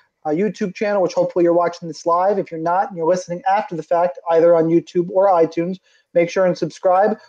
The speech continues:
We go live Friday nights, ask us some questions. I haven't popped over to chat yet, but it's usually popping, um, with some good questions and or just people ragging on each other. Ge-,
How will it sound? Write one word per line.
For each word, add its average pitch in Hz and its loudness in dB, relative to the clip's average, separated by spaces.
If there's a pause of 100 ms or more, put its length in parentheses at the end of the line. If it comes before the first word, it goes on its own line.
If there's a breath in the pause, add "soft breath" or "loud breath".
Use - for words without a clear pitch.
(120)
We 165 -6
go 175 4
live 170 4
Friday 170 4
nights, 202 0
ask 170 -2
us - -18
some 151 -18
questions. 185 0
I 185 2
haven't 165 -2 (300 soft breath)
popped - -4
over 180 2
to 160 0
chat 175 -2
yet, 196 2
but 170 0
it's 156 -4
usually 175 2
popping, 185 -2 (320 soft breath)
um, 165 0
with 160 0 (260)
some 160 -12
good 165 0
questions 190 -2
and 180 -2
or 180 4
just 180 -2
people 196 -2
ragging 196 2
on 170 0
each 160 -2
other. 151 2
Ge-, 175 -6